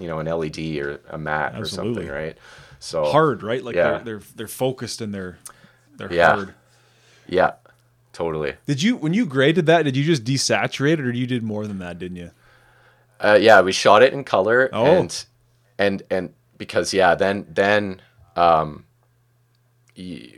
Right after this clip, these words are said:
Speaker 1: when I, when I brought it into Resolve, um, if you go into black and white mode when you're color grading,
Speaker 2: Mm-hmm.
Speaker 1: you can change the hues and the saturations of the colors i-, within the black and white.
Speaker 2: Oh,
Speaker 1: So
Speaker 2: my
Speaker 1: I
Speaker 2: God.
Speaker 1: could push,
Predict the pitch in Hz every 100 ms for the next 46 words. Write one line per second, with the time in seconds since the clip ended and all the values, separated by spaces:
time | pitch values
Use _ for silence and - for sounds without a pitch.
0 | 71 98 95 87 87 87 82 90 92 90
1 | 85 82 78 85 85 80 76 - - _
2 | _ _ _ _ - 87 80 73 67 _
3 | _ _ _ - 85 85 90 87 92 82
4 | 80 82 87 82 82 87 80 80 78 78
5 | 71 - 85 85 95 95 107 110 123 104
6 | _ _ _ _ _ - 98 95 87 -
7 | 98 101 92 - - - 104 98 90 85
8 | - - _ 87 82 82 104 92 - 87
9 | 85 90 90 80 80 - - - 87 85
10 | - - 92 87 78 - - 64 _ 95
11 | 90 101 95 85 85 85 - 78 80 101
12 | - - 101 107 98 110 92 87 95 98
13 | 104 - 127 117 -